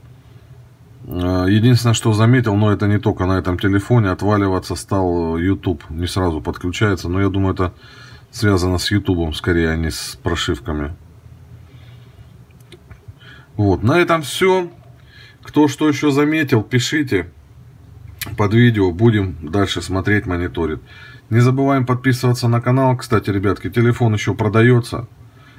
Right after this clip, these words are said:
Кто не купил, есть в продаже официальных магазинов, ссылки будут под видео. Э, с учётом того, какие щас модели выпускает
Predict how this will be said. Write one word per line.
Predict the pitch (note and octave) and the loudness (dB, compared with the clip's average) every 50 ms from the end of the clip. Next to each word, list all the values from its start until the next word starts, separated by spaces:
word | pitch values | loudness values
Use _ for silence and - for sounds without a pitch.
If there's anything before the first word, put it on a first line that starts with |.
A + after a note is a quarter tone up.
| - - - | -20 -20 -20
Кто | - - B2 A#2 | -4 0 2 4
не | A#2 A#2 A#2 | 4 4 2
купил, | A#2+ B2 A2+ A#2 C#3 C#3 C#3 C#3 B2+ A2 G2+ G2+ F#2+ F#2 | 2 -2 0 2 2 4 4 4 4 2 2 0 0 0
есть | F#2+ G2 G#2+ A2+ G2+ - | 2 2 2 2 0 0
в | - | -2
продаже | G#2+ G#2 G#2 G2 G2+ F#2+ E2+ F2+ F#2 | -2 -2 0 0 0 0 0 -2 -2
официальных | F2 - G2 - - G2 F2+ F2 F2 - - | -4 -4 -6 -4 -4 -4 -2 -2 -4 -6 -6
магазинов, | F#2+ F#2 G2 G2 F#2+ A2 A#2 G#2 F2+ F2 - | -4 -2 -2 0 0 0 0 0 -2 -4 -6
ссылки | - - G#2 F#2+ F2+ - F2+ | -6 -4 -4 -4 -4 -6 -6
будут | D#2+ E2+ F#2+ F2+ E2 | -4 -2 -2 -4 -2
под | - G2+ F#2 F#2+ | -4 -4 -2 0
видео. | G#2 A2+ A2 F2+ F2+ E2 D#2+ - - - - - - - - - - - - - | 0 0 2 0 -2 -4 -6 -8 -14 -20 -20 -20 -20 -20 -20 -20 -20 -20 -14 -10
Э, | E2+ E2+ E2 E2 E2 E2 E2 | -8 -6 -6 -4 -4 -6 -6
с | - - | -6 -6
учётом | A2 - - A#2 G#2+ G#2+ G2 G2 | -4 0 0 0 0 0 -4 -2
того, | - G#2 G#2 G#2 G2+ | -2 0 0 0 -2
какие | - F#2+ - - G#2 G2+ | -4 -6 -4 -4 -4 -2
щас | - - F#2 - - | -2 -2 -4 -4 -4
модели | G2+ G2 F#2 G2+ F#2+ F#2 | -4 -2 0 0 0 0
выпускает | F#2 F#2 F2+ - - F2+ - - G2+ F2+ F2 E2+ - - | 0 -2 -2 -4 -6 -8 -6 -4 -2 0 0 0 -2 -6